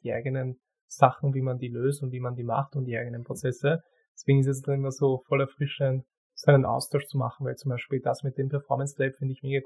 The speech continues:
cool, dass das wirklich eben von WordPress selbst kommt, dass das, wenn's gut ankommt, ich weiß nicht, was die dann für Entscheidungen treffen, ob die das in den Core integrieren oder nicht, aber finde ich mega cool, dass sie sich da Gedanken machen, weil, ja, Mediathek ist halt so ein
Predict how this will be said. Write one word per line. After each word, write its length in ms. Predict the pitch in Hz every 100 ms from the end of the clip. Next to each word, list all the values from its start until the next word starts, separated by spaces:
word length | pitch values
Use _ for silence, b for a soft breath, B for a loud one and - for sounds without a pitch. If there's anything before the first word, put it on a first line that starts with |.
| -
cool, 260 | 139 170 b b b _ -
dass 360 | 127 127 127
das 180 | - 131
wirklich 340 | 135 139 135 143
eben 200 | 131 123
von 300 | - 135 131
WordPress 480 | 135 - 135 127
selbst 360 | - 143 165 -
kommt, 360 | - 127 151 170 _ _ _ -
dass 220 | 135 131
das, 400 | 143 131 - _ -
wenn's 380 | 139 156 175 -
gut 160 | 175
ankommt, 460 | 160 156 170 170 165
ich 120 | 135
weiß 200 | 135 135
nicht, 160 | 143 -
was 180 | 135 -
die 100 | 143
dann 160 | 139 131
für 100 | 139
Entscheidungen 560 | 131 131 127 139 139 -
treffen, 320 | - 135 139
ob 120 | 139
die 100 | -
das 220 | 131 127
in 80 | 139
den 140 | 131 131
Core 220 | - 131
integrieren 420 | 135 139 139 131
oder 140 | 120
nicht, 280 | 120 156 175 _ _ _ _ _ -
aber 320 | 135 139 135
finde 200 | 147 143
ich 100 | 139
mega 200 | 139 139 -
cool, 120 | 143
dass 220 | 139 127
sie 120 | - 135
sich 220 | 139 -
da 100 | 139
Gedanken 580 | 135 - 131 143 147 131
machen, 520 | 120 - 135 151 - _ _ _ _ -
weil, 420 | 131 127 131 -
ja, 260 | 147 120 -
Mediathek 580 | 139 139 156 151 170 170
ist 200 | 147 -
halt 160 | 135 135
so 160 | -
ein 260 | 135 123